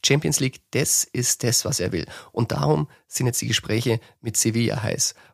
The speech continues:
Wobei, könnte eng werden für Jerome. Grund dafür ist Rafael Varane, weil der Realstar, der ging jetzt zu United. Und United hatte eine Shortlist mit mehreren Verteidigern und direkt hinter ihm stand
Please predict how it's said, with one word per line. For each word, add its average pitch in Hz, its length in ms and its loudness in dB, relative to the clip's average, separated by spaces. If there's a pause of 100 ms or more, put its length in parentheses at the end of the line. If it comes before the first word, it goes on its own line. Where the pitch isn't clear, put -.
Wobei, 113 420 2 (400)
könnte - 380 -2 (100)
eng 113 220 4
werden 101 240 -2
für - 120 -8
Jerome. - 360 -2 (920)
Grund 165 300 0
dafür 160 240 2
ist 151 160 0
Rafael 120 320 2
Varane, - 400 -2 (180)
weil 107 160 0
der 120 160 4
Realstar, 123 720 0
der - 140 0
ging 131 140 -2
jetzt - 260 0
zu - 100 0
United. 117 600 -2 (360)
Und 120 300 0
United 117 640 0
hatte 113 160 0
eine 107 120 2
Shortlist - 520 0
mit 120 160 -2
mehreren 113 380 2
Verteidigern - 540 -4
und - 160 -8 (260)
direkt - 320 -2
hinter 143 180 0
ihm 131 280 0 (240)
stand 117 280 2